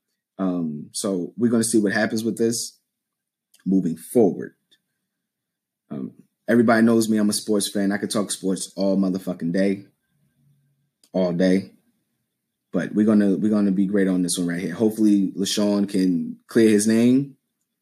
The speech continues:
um, if he's not guilty. And I wanna emphasize that part. Hopefully, LaShawn McCoy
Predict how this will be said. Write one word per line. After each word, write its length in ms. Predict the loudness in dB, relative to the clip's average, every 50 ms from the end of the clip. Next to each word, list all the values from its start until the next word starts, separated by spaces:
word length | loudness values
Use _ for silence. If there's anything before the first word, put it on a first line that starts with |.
| _ _ _ _ _ _ -6
um, 180 | -2 -2 0
if 180 | 0 0 -2 0
he's 200 | 0 0 0 2
not 520 | 4 4 4 4 4 0 -2 -6 -12 -20 _ _ _ -14
guilty. 560 | -12 -12 -12 -12 -16 -16 -18 -18 -20 -20 -20 _ _ _ _ _ _ _ _ _ _ _ _ _ _ _ _ _ _ _ _ _ _ _ _ _ _ _ _ _ _ -2
And 120 | 0 2
I 40 | 4
wanna 200 | 4 4 4 4
emphasize 540 | 2 -2 -2 0 -2 -4 -4 -4 -6 -8 -8
that 180 | -10 -10 -10
part. 280 | -12 -14 -14 -16 -18 _ _ _ _ _ _ _ _ _
Hopefully, 640 | 2 2 4 4 4 6 6 8 8 6 6 4 2
LaShawn 480 | 0 -4 -6 -4 -2 0 2 2 2
McCoy 520 | 0 0 -2 0 0 0 0 -2 -4 -8